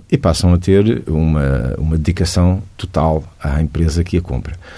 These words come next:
Portanto, há essa possi-, possibilidade, mas também há muito o desenvolvimento de, das grandes empresas de pequenas células, de pequenos núcleos, que são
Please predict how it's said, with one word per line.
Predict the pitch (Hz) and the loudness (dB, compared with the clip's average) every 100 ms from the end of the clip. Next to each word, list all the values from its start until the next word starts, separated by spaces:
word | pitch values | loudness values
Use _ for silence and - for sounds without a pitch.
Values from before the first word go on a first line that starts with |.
| - - - | -20 -10 -4
Portanto, | 104 - | -4 -2
há | 104 143 | 2 4
essa | 127 110 - | 4 4 0
possi-, | 87 - 110 | -2 0 0
possibilidade, | 110 95 123 131 135 143 147 | 2 2 4 6 6 4 2
mas | 156 - | 0 2
também | 147 117 | 4 4
há | 107 | 6
muito | 113 139 143 143 139 156 - - - | 6 6 6 4 0 -4 -6 -18 -4
o | - | 2
desenvolvimento | 123 127 165 139 117 123 117 120 123 135 139 139 | 2 4 4 4 4 4 4 4 2 0 -2 -4
de, | 120 110 123 | -8 -8 -6
das | 117 107 120 | 0 2 4
grandes | 139 156 117 | 4 4 4
empresas | 123 117 123 127 123 | 2 4 2 2 0
de | 127 | 0
pequenas | 131 - - 165 165 156 135 - - | -2 -2 2 4 4 2 -2 -8 -8
células, | - - 131 123 131 135 127 - | -4 2 4 4 2 0 -2 -10
de | - | -8
pequenos | - 139 120 | 2 4 4
núcleos, | 113 131 120 127 131 127 - - - - - | 6 4 4 0 -2 -4 -16 -20 -20 -20 -10
que | - | 0
são | 139 | 2